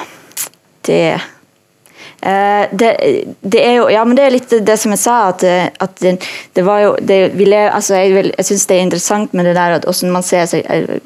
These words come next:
tenker jeg er en veldig selvbevisst person, tenker mye over hva jeg sier og gjør, og, eh, og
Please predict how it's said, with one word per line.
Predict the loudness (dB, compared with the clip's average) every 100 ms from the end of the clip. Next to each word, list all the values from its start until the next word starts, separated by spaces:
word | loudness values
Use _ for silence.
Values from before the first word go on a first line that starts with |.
| -10
tenker | -6 -6 -6
jeg |
er | -8
en |
veldig | -8 -10
selvbevisst | -4 0 2 2 0 -2
person, | -2 0 0 -2 -10 -16 -18 -6
tenker | -4 -2 -2
mye | 0
over | 0 0
hva | -2 -2
jeg | 0
sier | 2 2
og | 2
gjør, | 2 0 -2 -12 -20 -20 -6
og, | -2 2 0 0 0
eh, | 0 0 -2 -4 -4 -4
og | 0 0 0